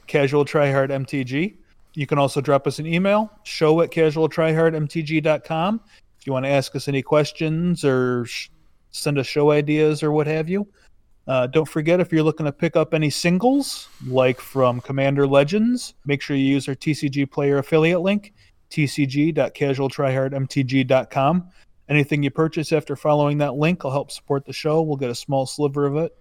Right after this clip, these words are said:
to help keep the show rolling. If you wanna s-, support us a little bit more directly, you can do so at patreon dot com slash casual tryhard M T G. Uh, patrons get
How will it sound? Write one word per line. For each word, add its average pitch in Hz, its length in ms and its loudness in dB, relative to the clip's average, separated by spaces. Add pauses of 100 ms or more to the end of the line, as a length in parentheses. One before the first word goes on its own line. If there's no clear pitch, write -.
to 123 200 -2
help 139 220 -6
keep - 200 -8
the 139 60 -10
show 147 240 2
rolling. 160 480 0 (220)
If - 80 -14
you 160 100 4
wanna 160 160 8
s-, - 220 -2
support 160 420 2
us 156 140 0
a - 20 2
little 160 120 6
bit 156 120 0
more 151 160 0
directly, 147 640 0 (100)
you 135 140 -8
can 131 100 -4
do 139 200 2
so 135 340 2
at 123 320 2
patreon 147 560 0
dot 143 280 0
com 160 420 -2
slash 147 460 -2
casual 151 420 0
tryhard 151 440 0
M 147 140 -6
T 156 200 0
G. 165 280 -4 (480)
Uh, 120 160 -2
patrons 139 540 -2
get 139 180 2